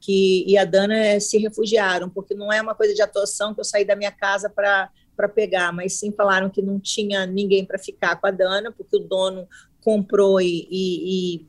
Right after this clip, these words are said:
e rejeitou ela, e eu acabei ficando com ela. Ela veio grande, ela tem alguns problemas de saúde, mas tá bem aqui em casa.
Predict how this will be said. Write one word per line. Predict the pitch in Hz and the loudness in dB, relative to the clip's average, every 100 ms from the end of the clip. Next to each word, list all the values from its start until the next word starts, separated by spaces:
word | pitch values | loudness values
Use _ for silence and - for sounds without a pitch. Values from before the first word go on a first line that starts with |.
| - | -6
e | 185 | 2
rejeitou | 208 202 196 - 202 202 | 4 6 4 4 6 6
ela, | 175 165 185 220 | 4 2 2 4
e | |
eu | 208 | 4
acabei | 185 190 185 196 | 2 0 0 -2
ficando | - - 190 190 | -4 -6 -6 -6
com | 190 | -6
ela. | 185 185 | -2 0
Ela | 196 185 | 0 -2
veio | 170 185 180 165 | -2 0 0 -2
grande, | 190 180 196 214 208 214 _ _ _ 185 | -2 -2 -4 -6 -10 -16 _ _ _ -6
ela | 190 | -2
tem | 196 | 0
alguns | 202 202 | 0 0
problemas | - 202 185 185 180 | 0 0 0 -2 -4
de | |
saúde, | - 196 180 180 214 202 | -2 0 0 2 2 0
mas | 175 180 | -8 -6
tá | 196 | -4
bem | 180 185 185 | -4 -4 -6
aqui | 180 185 | -8 -10
em | |
casa. | 190 185 185 196 208 | -4 -2 0 -2 -4